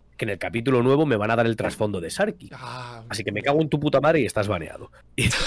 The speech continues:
Speaker 1: lo baneé, evidentemente, ¿sabes? Pero no me impactó tanto porque me lo metió por el culo este hijo puta, tío.
Speaker 2: Sí, güey. No, de hecho,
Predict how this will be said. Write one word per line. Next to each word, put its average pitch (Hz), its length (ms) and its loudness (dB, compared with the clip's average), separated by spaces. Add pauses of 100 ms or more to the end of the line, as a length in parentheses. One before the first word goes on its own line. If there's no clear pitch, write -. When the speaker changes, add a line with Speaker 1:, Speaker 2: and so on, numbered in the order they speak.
(420)
Speaker 1:
lo 339 80 4
baneé, 330 580 2
evidentemente, 123 680 0
¿sabes? 147 180 0 (320)
Pero 143 300 2 (220)
no 147 220 2
me 214 60 2
impactó 196 440 0
tanto 180 360 0
porque 131 400 -4
me 123 120 0
lo 117 120 2
metió 120 340 -2
por 160 120 0
el 139 120 0
culo 147 200 -2
este 127 140 -6
hijo 113 180 -6
puta, - 280 -14
tío. 180 120 -4
Speaker 2:
Sí, 214 240 -2
güey. 185 240 -6
No, 240 200 0
de 294 80 2
hecho, 294 340 -2